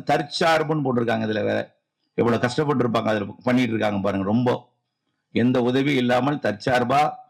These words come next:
ஒரு வேளாண்மையை கையில் எடுத்துக்கொண்டு ஆராய்ச்சி பண்ணி ரிசல்ட் கொடுத்துட்டு இருக்காங்க. இப்ப இந்த வேளாண்மை, மேலாண்மை எல்லாம்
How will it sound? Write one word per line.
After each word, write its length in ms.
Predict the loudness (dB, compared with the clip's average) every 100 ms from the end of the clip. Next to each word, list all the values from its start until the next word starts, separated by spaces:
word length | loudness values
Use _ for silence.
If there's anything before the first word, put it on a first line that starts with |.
| _ _ _ _ _ _ -20 -20 _ 0
ஒரு 200 | 2 2
வேளாண்மையை 640 | 2 2 2 2 0 -2 -4 -10 _ _
கையில் 280 | -2 0 2
எடுத்துக்கொண்டு 440 | 0 -2 0 0 2
ஆராய்ச்சி 400 | 0 0 -2 -4
பண்ணி 320 | -2 0 -2 -4 -12 _
ரிசல்ட் 360 | -6 -4 -2 -2
கொடுத்துட்டு 320 | -2 -4 -4
இருக்காங்க. 280 | -4 -4 -6 -10 _ _ -16
இப்ப 180 | -2 0
இந்த 200 | 2 2 2
வேளாண்மை, 500 | 2 2 2 2 0
மேலாண்மை 480 | 0 2 2 2 2
எல்லாம் 320 | 0 2 2